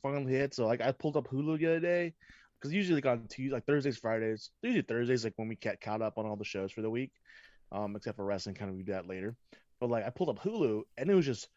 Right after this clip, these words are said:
everything listed. I'm like, "Oh shit, last night must have been the comeback tour," 'cause everything came back. And I'm like, "About damn time."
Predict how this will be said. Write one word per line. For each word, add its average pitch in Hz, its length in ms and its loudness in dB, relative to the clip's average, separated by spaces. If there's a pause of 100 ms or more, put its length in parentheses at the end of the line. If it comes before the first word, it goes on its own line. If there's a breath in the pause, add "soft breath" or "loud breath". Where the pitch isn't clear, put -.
(380)
everything 151 480 2
listed. 127 340 2
I'm 113 100 -4
like, - 120 -10
"Oh 294 160 -8
shit, 170 420 2 (640)
last 165 240 0
night 185 100 2
must 170 180 4
have 160 60 -8
been 151 100 -2
the 147 60 -2
comeback 143 460 0
tour," 101 320 -4
'cause 104 160 -2
everything 123 480 4
came 101 220 -8
back. 90 280 -4
And 104 80 -8
I'm 101 80 -8
like, 92 120 -14 (420)
"About 139 300 6 (380 soft breath)
damn 107 400 0 (140)
time." 85 440 -4